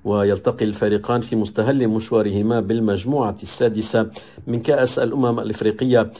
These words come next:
المكشر قال: "نأمل أن يكون لاعبو تونس في أعلى جاهزيتهم حتى ينجحوا في تخطي عقبة مالي الذي لم نهزمه سابقا في النهائيات الإفريقية".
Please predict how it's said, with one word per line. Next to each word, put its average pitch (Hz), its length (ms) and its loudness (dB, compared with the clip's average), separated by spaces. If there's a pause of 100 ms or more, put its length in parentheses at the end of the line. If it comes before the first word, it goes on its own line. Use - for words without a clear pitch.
(220)
المكشر 110 560 0
قال: 120 380 2
"نأمل 107 440 0
أن 104 160 -2
يكون 104 300 -2
لاعبو 107 360 0
تونس 113 420 0
في 117 200 -6
أعلى 117 200 2
جاهزيتهم 107 760 0 (260)
حتى 127 280 -2
ينجحوا 131 300 -2
في - 180 -20
تخطي - 400 -6
عقبة 110 480 -2
مالي 113 320 0 (320)
الذي 117 560 0
لم 127 380 2
نهزمه 110 540 0
سابقا 113 520 0
في 107 140 -4
النهائيات 113 640 0
الإفريقية". 113 800 0